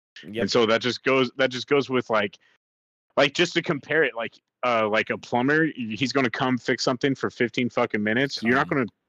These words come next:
Speaker 2: gonna, <laughs> you're n-, uh, because he's done fifteen years and he's earned the right for, to be able to do that.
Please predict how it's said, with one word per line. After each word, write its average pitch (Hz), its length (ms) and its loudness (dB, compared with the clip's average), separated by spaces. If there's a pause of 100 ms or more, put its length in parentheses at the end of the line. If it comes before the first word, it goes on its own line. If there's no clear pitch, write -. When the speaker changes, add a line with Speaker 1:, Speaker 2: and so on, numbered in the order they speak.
(320)
Speaker 2:
gonna, 131 480 2 (140)
<laughs> - 340 -20
you're 127 160 0
n-, 143 160 -4
uh, 117 380 4 (400)
because 131 280 4
he's 131 160 -4
done 127 180 0
fifteen 127 460 -2
years 131 380 0
and 104 100 -8
he's 107 180 -8
earned 107 200 -2
the 101 80 -4
right 104 240 0
for, 107 200 -6
to 104 300 -12
be 104 60 0
able 98 140 0
to 95 60 -14
do 117 180 0
that. 92 260 -2